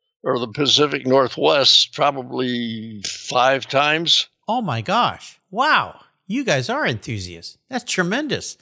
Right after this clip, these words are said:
Speaker 1: Yeah.
Speaker 2: <laughs> That's pretty cool. Well, let's talk about, uh, you guys created, uh, the Vintage M G Club of Southern California way back in,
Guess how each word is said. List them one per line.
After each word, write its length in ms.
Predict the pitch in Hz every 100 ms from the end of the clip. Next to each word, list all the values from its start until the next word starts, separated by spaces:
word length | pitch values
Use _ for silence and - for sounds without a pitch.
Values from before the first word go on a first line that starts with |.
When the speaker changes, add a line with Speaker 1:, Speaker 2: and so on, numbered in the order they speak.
| _
Speaker 1:
Yeah. 380 | 156 226 180 107
Speaker 2:
<laughs> 80 | -
That's 380 | 240 - 262 -
pretty 320 | 214 190 180
cool. 480 | 180 269 262 143 -
Well, 400 | 220 226 240 - -
let's 400 | 233 254 349 -
talk 240 | 403 392
about, 520 | 359 285 247 220 226
uh, 200 | 226 214
you 160 | 202 262
guys 240 | 427 320
created, 920 | - - 220 214 214 220 208 190 160
uh, 300 | 180 170 160
the 160 | 151 147
Vintage 480 | 135 196 202 190 180
M 140 | 180
G 160 | 175 175
Club 320 | - 165 156
of 100 | 139
Southern 400 | - 160 156 165
California 640 | - 151 139 131 180 165
way 260 | 131 156 302
back 340 | 311 285 240
in, 220 | 208 175